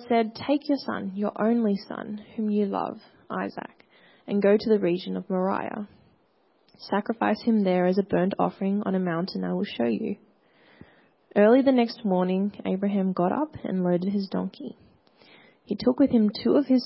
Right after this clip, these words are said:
servants and his son Isaac. When he had cut enough wood for the burnt offering, he set out for the place God had told him about. On the third day, Abraham looked up and saw the place in the distance.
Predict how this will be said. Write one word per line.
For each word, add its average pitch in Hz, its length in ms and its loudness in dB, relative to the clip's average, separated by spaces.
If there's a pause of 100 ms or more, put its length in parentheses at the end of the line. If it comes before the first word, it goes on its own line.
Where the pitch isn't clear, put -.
servants 185 500 0
and 190 100 -2
his 190 200 -2
son 202 220 -2
Isaac. - 580 -6 (880)
When 202 100 2
he 220 140 6
had 196 160 0
cut 214 180 -2
enough 269 380 -2
wood 175 340 -2
for 185 60 -8
the 180 100 -2
burnt 156 320 -6
offering, 208 540 -10
he - 180 -16
set 196 240 -2
out 196 220 -2
for - 100 -8
the 208 80 -2
place - 480 -8
God - 160 -8
had 196 140 -6
told 208 260 -4
him 208 100 -2
about. - 360 -8 (840)
On 202 80 2
the 214 140 4
third 247 260 6
day, - 400 -2 (120)
Abraham 202 500 2
looked 196 220 -2
up 160 220 0 (280)
and 185 160 -4
saw 175 160 -2
the 185 80 -4
place 180 380 -6
in 202 80 0
the 185 40 0
distance. - 540 -12